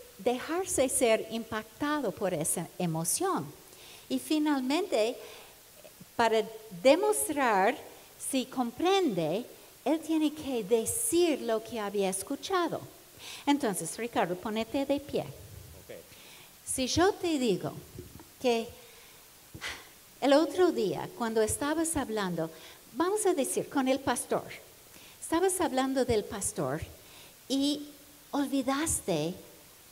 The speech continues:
Speaker 1: presentarme. Entonces, me sentía ignorada.
Speaker 2: Mm.
Speaker 1: Ok,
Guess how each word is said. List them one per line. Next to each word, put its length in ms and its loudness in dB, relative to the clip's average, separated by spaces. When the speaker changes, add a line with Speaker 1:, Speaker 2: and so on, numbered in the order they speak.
Speaker 1:
presentarme. 760 0
Entonces, 640 -4
me 680 2
sentía 1200 2
ignorada. 800 -6
Speaker 2:
Mm. 1400 -16
Speaker 1:
Ok, 160 -4